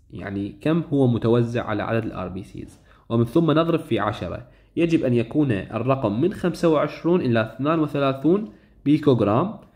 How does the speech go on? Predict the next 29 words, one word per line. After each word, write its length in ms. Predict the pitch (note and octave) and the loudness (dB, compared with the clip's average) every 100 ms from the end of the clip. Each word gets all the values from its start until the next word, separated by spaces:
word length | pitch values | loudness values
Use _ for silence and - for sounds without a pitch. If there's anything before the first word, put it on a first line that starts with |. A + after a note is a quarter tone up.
| _ - | _ -2
هذا 240 | G3+ A3 | 2 2
هو 180 | F#3+ F#3 | 4 4
الطبيعي. 540 | D#3 A2+ A#2 G2+ - - - _ _ _ _ A2 | 4 2 2 0 -2 -12 -20 _ _ _ _ -4
جيد، 400 | G#2 D#3+ F3+ C#3 | 0 0 -2 -2
هذا 180 | B2+ B2 | 2 4
هو 300 | B2+ E3 - - _ G#2 | 4 2 -4 -16 _ -8
الطبيعي. 540 | G2+ F#2+ F#2 F2+ - - - - _ - B2+ | -6 -6 -6 -8 -12 -18 -20 -20 _ -6 2
فلو 200 | B2+ A#2+ | 4 4
قل 280 | F3 F3 | 4 4
عن 220 | C#3+ C3+ C3+ | 4 0 0
ذلك 540 | C#3+ C#3 C#3+ C#3+ D3 - _ - | 0 0 -2 -4 -6 -16 _ -4
يقل 460 | A2+ - D3 D3 - - A2 | -2 2 2 2 -2 -10 -2
ال 160 | G#2+ | 0
إم 240 | - A#2 A2+ | 0 0 -2
سي 340 | - G2+ A#2+ | -6 -4 -2
اتش، 240 | F#3+ - - - A2+ | -2 -4 -16 -8 0
لو 180 | G#2+ | 2
زاد 240 | A2 B2+ B2 | 4 4 2
عن 220 | A2+ G#2+ | 0 -2
ذلك 580 | A#2 A#2 A2+ A2+ A#2+ - - - - | 0 0 -2 -4 -4 -10 -20 -20 -10
يزيد 360 | G2+ G2+ A2 G#2 | -6 -2 0 -2
ال 140 | - | -6
إم 100 | F#2+ | -10
سي 280 | F#2 - - | -12 -14 -16
اتش. 260 | - - - - - - - - - - - - - | -16 -18 -20 -20 -20 -20 -20 -20 -20 -20 -20 -6 2
هنا 500 | C#4 C4 A#3 - - D#3+ | 4 6 2 -4 -8 0
بما 280 | A3+ B3+ | 2 2
أن 180 | F3 D3 | 2 0
كريات 440 | C3 B2 B2 C#3 | 0 0 0 0